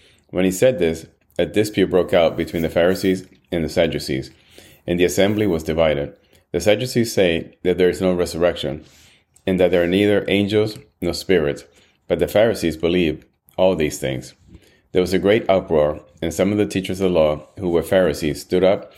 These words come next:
and argued vigorously. "We find nothing wrong with this man," they said. "What if a spirit or an angel has spoken to him?"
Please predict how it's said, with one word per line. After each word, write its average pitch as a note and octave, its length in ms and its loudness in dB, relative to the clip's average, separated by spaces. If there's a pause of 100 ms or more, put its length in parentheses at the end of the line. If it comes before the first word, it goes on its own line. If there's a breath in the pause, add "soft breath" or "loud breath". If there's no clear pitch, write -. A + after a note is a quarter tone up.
(260 loud breath)
and F2 140 2
argued F2 320 0
vigorously. D2 580 -2 (420 soft breath)
"We F2 60 -6
find G#2 260 0
nothing A2+ 320 0
wrong E2+ 240 2
with D2+ 120 -2
this D2+ 180 -6
man," C#2+ 300 -2 (120)
they D#2 180 0
said. C#2+ 360 0 (400 soft breath)
"What G2 160 2
if A#2+ 80 -2
a A#2 80 2
spirit G#2 480 0
or F2 140 0
an E2 60 0
angel E2+ 260 0
has D#2 120 -8
spoken E2+ 340 -2
to D2 80 -8
him?" C2 240 -6